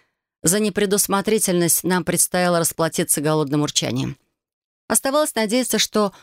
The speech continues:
у запасливой Василы найдется по бутерброду для нашей компании. Его Величество рассекал толпу, как флагманский корабль штилевую рябь. Вот что значит харизма повелителя. Ну, мужчина, ну, крупный, но ведь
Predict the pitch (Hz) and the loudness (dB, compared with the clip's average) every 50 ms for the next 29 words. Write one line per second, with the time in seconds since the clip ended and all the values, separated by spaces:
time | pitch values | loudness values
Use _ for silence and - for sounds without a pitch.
0 | _ _ _ _ _ _ - 208 185 202 208 202 - 214 233 - 214 208 196 196 | _ _ _ _ _ _ -2 0 2 2 2 2 2 0 0 2 0 2 2 2
1 | 190 190 185 185 - - 214 220 202 190 185 180 180 160 190 208 190 - 170 - | 2 2 2 2 2 2 2 2 2 2 2 2 2 2 2 2 0 0 0 -2
2 | 185 147 175 - 190 180 170 160 175 190 202 180 175 143 - - _ - 165 160 | -2 -2 0 0 0 0 0 2 2 0 2 0 -2 -4 -4 -8 _ 0 0 2
3 | 165 156 - - 151 - 160 156 156 165 156 147 151 151 151 151 - _ _ _ | 2 2 0 0 -2 -2 -2 0 0 0 0 0 0 0 -2 -4 -8 _ _ _
4 | _ _ _ _ _ _ _ _ _ _ _ - 220 254 294 277 254 233 240 - | _ _ _ _ _ _ _ _ _ _ _ 0 2 2 4 4 4 4 2 2
5 | - - - 202 196 185 185 175 - - 180 - 185 170 165 160 - 165 160 151 | 2 0 0 0 0 0 2 2 0 0 0 0 0 0 0 0 0 0 -2 0
6 | - - 208 196 - 165 151 - - - 165 165 175 170 147 147 156 160 147 - | 0 -2 -2 0 0 -2 -2 -4 -4 0 2 2 2 2 0 0 -2 0 0 0
7 | - 165 147 - 160 147 151 165 175 165 160 156 - - - - 165 160 156 151 | -2 -2 -2 -2 0 0 0 0 0 0 -2 -2 0 0 0 2 2 2 2 2
8 | 143 156 151 151 156 143 127 - - - _ _ _ _ _ _ _ - 160 165 | 2 2 2 2 2 0 -2 -4 -8 -20 _ _ _ _ _ _ _ -4 -2 0
9 | - - - 165 160 135 151 165 147 - - - - 165 156 160 156 143 151 151 | 0 0 0 -2 -2 -2 0 0 0 0 -2 -2 0 0 2 2 2 0 0 -2
10 | - - 156 151 156 151 147 - - - 139 147 147 _ _ _ _ _ _ _ | 0 0 0 2 2 2 2 0 0 -2 -4 -6 -8 _ _ _ _ _ _ _
11 | _ _ _ _ _ - - 233 277 285 254 220 202 - - - - 220 233 233 | _ _ _ _ _ -2 0 2 4 4 4 4 4 4 2 2 2 0 0 0
12 | 220 196 185 175 165 - - 175 180 196 185 - - 185 175 170 165 170 175 170 | 2 2 2 2 0 0 0 0 0 0 0 -2 0 0 2 2 4 2 2 2
13 | - - | 0 -2